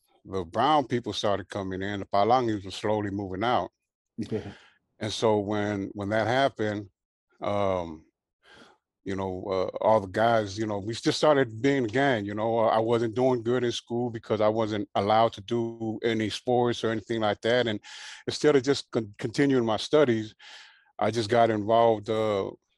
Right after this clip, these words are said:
Speaker 1: you know, with the, with the bad kids, you
Speaker 2: Yeah.
Speaker 1: know. And, uh, uh, I started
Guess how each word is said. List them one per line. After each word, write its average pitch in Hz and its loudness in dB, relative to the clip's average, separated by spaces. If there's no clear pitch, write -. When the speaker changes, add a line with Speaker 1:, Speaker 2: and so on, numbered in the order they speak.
Speaker 1:
you 135 0
know, 120 2
with 104 -4
the, 98 -2
with 101 -14
the 95 -14
bad 135 2
kids, - -6
you 101 -4
Speaker 2:
Yeah. 98 -2
Speaker 1:
know. 101 -2
And, 101 -4
uh, 98 0
uh, - -4
I 98 -2
started 107 -2